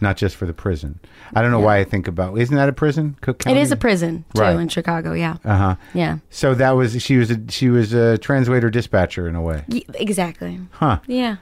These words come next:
Speaker 1: What an odd job.
Speaker 2: Yeah, yeah, it was, yeah. Well, I mean, they both, um, made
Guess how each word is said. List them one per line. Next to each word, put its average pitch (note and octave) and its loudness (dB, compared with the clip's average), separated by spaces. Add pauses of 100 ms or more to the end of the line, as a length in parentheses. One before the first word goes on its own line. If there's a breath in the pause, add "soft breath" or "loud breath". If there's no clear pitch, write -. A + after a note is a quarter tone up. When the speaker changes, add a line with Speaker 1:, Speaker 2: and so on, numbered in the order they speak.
(100)
Speaker 1:
What E3 2
an E3+ 2
odd C3+ 2
job. D#3 2
Speaker 2:
Yeah, G#3+ 2 (160)
yeah, G#3 2
it C4 2
was, C4+ 0
yeah. A#3 4 (360 loud breath)
Well, C4+ 4
I D4 4
mean, D4 4
they D4 2
both, D4+ 0 (200)
um, A#3 4 (260)
made G#3 0